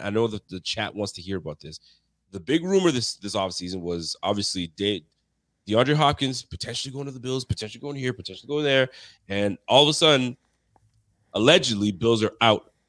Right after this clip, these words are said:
on Mister Hopkins. Now, what, it,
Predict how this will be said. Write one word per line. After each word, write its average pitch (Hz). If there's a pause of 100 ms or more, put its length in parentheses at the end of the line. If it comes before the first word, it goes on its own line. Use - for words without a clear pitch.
(500)
on 101
Mister 98
Hopkins. 90
Now, 95 (1000)
what, - (1200)
it, 170